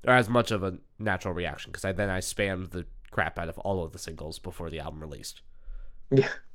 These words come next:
Speaker 1: Let's talk about
Speaker 2: Yeah, I
Speaker 1: Bury
Speaker 2: think
Speaker 1: Tomorrow and their
Speaker 2: Actually,
Speaker 1: album.
Speaker 2: before, sorry, real quick, before we do that, I just wanna say that I am going to cry to the acoustic version of Broken.
Speaker 1: Oh, yeah,
Speaker 2: It's
Speaker 1: no, um,
Speaker 2: it's going to happen.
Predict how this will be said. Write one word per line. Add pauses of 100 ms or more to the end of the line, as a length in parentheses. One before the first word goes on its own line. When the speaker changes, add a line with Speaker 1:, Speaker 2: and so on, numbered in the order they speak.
(1300)
Speaker 1:
Let's
talk
about
Speaker 2:
Yeah,
I
Speaker 1:
Bury
Speaker 2:
think (140)
Speaker 1:
Tomorrow (200)
and
their
Speaker 2:
Actually,
Speaker 1:
album. (140)
Speaker 2:
before, (600)
sorry,
real
quick,
before
we
do
that, (200)
I
just
wanna
say
that
I
am (360)
going
to
cry (560)
to
the
acoustic
version
of
Broken. (520)
Speaker 1:
Oh,
yeah,
Speaker 2:
It's
Speaker 1:
no,
um, (340)
Speaker 2:
it's
going
to
happen.